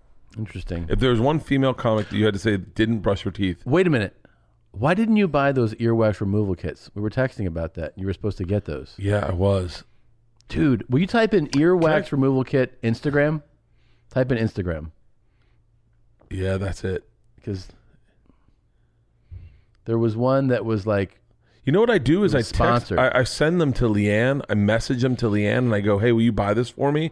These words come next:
Speaker 1: Yeah.
Speaker 2: And then she never buys them. This is definitely not it.
Speaker 1: No, that's not it.
Speaker 2: Oh, I would pay money to have my ear filled with wax so someone could remove it.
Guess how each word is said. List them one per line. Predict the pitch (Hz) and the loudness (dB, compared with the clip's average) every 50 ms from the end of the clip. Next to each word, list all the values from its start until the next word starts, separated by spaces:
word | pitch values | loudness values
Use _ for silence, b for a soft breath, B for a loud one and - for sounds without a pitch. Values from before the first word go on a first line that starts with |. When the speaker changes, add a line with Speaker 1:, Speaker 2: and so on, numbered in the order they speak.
| _ - | _ -6
Speaker 1:
Yeah. | 107 98 92 95 101 - | -4 -2 -2 -2 -2 -2
Speaker 2:
And | 117 123 | -2 -2
then | |
she | 123 - - 143 | 0 0 0 2
never | 131 135 135 139 135 | 2 2 2 0 0
buys | 110 117 113 127 135 127 107 | 0 2 2 2 2 0 -2
them. | - 90 85 80 76 - | -6 -12 -14 -14 -6 -2
This | 107 107 95 - | 0 0 0 0
is | 90 85 80 | -4 -6 -8
definitely | 80 80 107 98 87 - 87 90 90 | -4 -2 0 0 0 0 -4 -4 -4
not | 90 87 87 87 | -2 -4 -2 -2
it. | 80 - - _ _ _ _ _ _ _ - | -4 -4 -6 _ _ _ _ _ _ _ -12
Speaker 1:
No, | 92 90 87 | -10 -8 -8
that's | 90 87 - 92 | -8 -8 -8 -8
not | 85 82 | -8 -4
it. | 80 | -2
Speaker 2:
Oh, | 123 127 127 127 131 135 127 120 - | 0 2 2 2 2 2 0 0 0
I | - 135 | 0 0
would | 143 131 117 | 0 2 0
pay | - 131 139 | 0 0 0
money | 135 127 120 117 123 120 | 0 0 0 2 0 0
to | 110 104 | 0 0
have | 104 113 | 0 0
my | 110 110 110 - - | 0 -2 -2 -2 -2
ear | 113 117 110 101 | 0 0 0 -2
filled | - - - - 120 123 127 | -4 -6 -4 0 0 0 0
with | 131 135 127 - | 0 -2 -2 -2
wax | 123 117 123 127 - - | -2 -2 -2 -2 -4 -8
so | - 104 | -14 -8
someone | - 113 113 113 104 | -4 -2 -2 -2 -2
could | - 101 95 | -2 -4 -2
remove | 98 98 101 101 101 98 92 87 | -2 0 2 2 2 0 0 -4
it. | 80 - _ | -8 -12 _